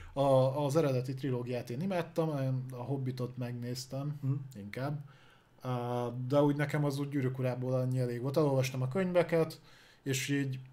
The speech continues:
Speaker 1: ebből mit lehetne többet kihozni, nem tudom. Ugye, tudna egyébként valaki olyan folytatást írni, mondjuk
Speaker 2: Hát
Speaker 1: hozzá?
Speaker 2: elvileg ez most arról fog szor-, szól-, szólni, hogy, ö, Sauron felemelkedése, a gyűrűk elkészülte, minden idők legdrágább sorozata.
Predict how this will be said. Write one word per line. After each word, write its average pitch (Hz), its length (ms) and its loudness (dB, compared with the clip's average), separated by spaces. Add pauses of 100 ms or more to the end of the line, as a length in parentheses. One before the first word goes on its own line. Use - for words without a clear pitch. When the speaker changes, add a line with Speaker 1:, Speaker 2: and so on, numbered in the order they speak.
(160)
Speaker 1:
ebből 160 320 4
mit 165 160 -2
lehetne 151 280 2
többet 151 320 0
kihozni, 139 640 -2 (680)
nem 101 220 -20
tudom. 107 320 -16 (540)
Ugye, 143 240 2
tudna 160 260 4
egyébként 147 420 0
valaki 139 360 0
olyan 135 340 0 (100)
folytatást 127 680 -4
írni, 110 240 -8
mondjuk 110 220 -10
Speaker 2:
Hát - 100 -20
Speaker 1:
hozzá? 143 180 2
Speaker 2:
elvileg 151 240 6
ez 151 80 6
most 165 160 2
arról 127 240 4
fog 131 140 -2
szor-, 131 340 0
szól-, 135 400 4
szólni, 139 400 0
hogy, 131 280 2
ö, 131 280 4
Sauron 113 460 -2
felemelkedése, 117 960 -4
a 95 60 -8
gyűrűk 107 400 -8
elkészülte, 120 960 -2 (240)
minden 160 220 8
idők 143 200 10
legdrágább 127 440 4
sorozata. 107 500 -6